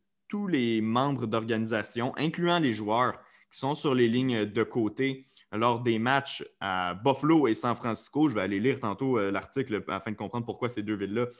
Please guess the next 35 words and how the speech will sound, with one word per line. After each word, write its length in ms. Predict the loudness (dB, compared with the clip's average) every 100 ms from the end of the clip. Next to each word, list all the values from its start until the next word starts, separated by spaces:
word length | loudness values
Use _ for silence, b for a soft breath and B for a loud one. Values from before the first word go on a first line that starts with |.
| B B
spécifiquement, 680 | -6 -6 -6 -14 -6 -2 -2 -2 -2
mais 120 | 2
vont 180 | 4 6
devoir 320 | 6 6 4
porter 260 | 2 2
un 120 | 0 4
masque. 340 | 2 2 -2
Donc, 300 | -2 -2 -4
même 280 | -2 2 4
les 100 | 2
joueurs, 500 | 2 2 4 6 4
lorsqu'ils 300 | 0 -2 -4
vont 140 | 0 0
être 100 | -2
sur 160 | -2
les 120 | 0
lignes 280 | 2 0 0
de 140 | 0 -2
côté 340 | -2 -4 -4
pendant 240 | 0 0
les 160 | 2 0
matchs 320 | 0 0 -2 b b -18
disputés, 360 | -18 -4 -2
je 100 | 0
répète, 320 | 0 0 0
à 80 | 0
Buffalo 420 | 0 0 0 0
et 80 | 0
San 180 | -4 -6
Francisco, 480 | -4 -8 -6 -8 -8 B B B -4
vont 160 | 2
devoir, 380 | 4 4 4 4
euh, 140 | 2
porter, 580 | 0 -2 -4 0 4 4
euh, 120 | 4